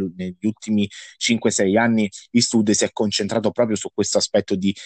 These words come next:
eroi per caso e quindi, eh, non sapere come, come comportarsi davar-, <laughs> davanti a, a certe situazioni, e quindi, eh, l-, l'esempio di Chris Kyle in questo caso è calzante, essere stato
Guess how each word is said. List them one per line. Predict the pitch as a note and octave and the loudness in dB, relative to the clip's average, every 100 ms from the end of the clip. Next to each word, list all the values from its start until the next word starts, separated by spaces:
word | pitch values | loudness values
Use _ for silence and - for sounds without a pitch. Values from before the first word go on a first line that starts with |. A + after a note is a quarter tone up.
| - | -8
eroi | - G2+ A#2 | -2 2 2
per | A#2 G#2 | 2 -2
caso | - C3 A#2 G2 G#2+ | 0 0 2 2 2
e | G2+ | 0
quindi, | - A2+ G#2+ G#2+ G#2+ - _ - | 0 0 2 2 0 -4 _ -6
eh, | A2+ G#2+ G#2+ G2 | -2 0 -2 0
non | B2 C#3 | 2 2
sapere | C#3 - - C#3+ B2 | 2 0 2 4 4
come, | - A#2 A2 G#2 _ _ | 2 2 2 0 _ _
come | - C3 | -2 0
comportarsi | C3+ A#2+ A#2+ - E3+ B2 - | 2 2 0 2 2 2 -2
davar-, | G#2 G#2 G#2 - | -2 0 0 -2
<laughs> | |
davanti | A#2+ A#2+ C3 C3 B2+ A2 - - | -6 -2 2 0 0 -6 -6 -8
a, | - G#3+ | -2 -2
a | E3 - | 0 0
certe | B2 - G#2+ | 0 -2 -4
situazioni, | A2 D3 - A#2+ C3+ G2+ | -2 0 2 2 2 2
e | |
quindi, | - A#2+ A2 G2+ | 0 2 4 2
eh, | - B1+ | -2 -12
l-, | E2+ F#2+ G2 | -6 -4 -2
l'esempio | F#2+ - A#2+ G#2+ | 0 0 0 0
di | G2+ | -4
Chris | A#2 A#2+ | -2 -2
Kyle | - G#2+ G#2+ A2 | 0 2 4 4
in | G#2 - | 0 -4
questo | - F#2+ G#2+ | -10 -4 -2
caso | G2+ | 0
è | B2 | 0
calzante, | - F2+ - A2+ G#2 F2+ - F2 | 0 -2 0 0 0 -2 -4 -6
essere | - G2 - G2+ | -4 -4 -2 0
stato | - G#2+ G2+ G2+ | 2 2 2 -2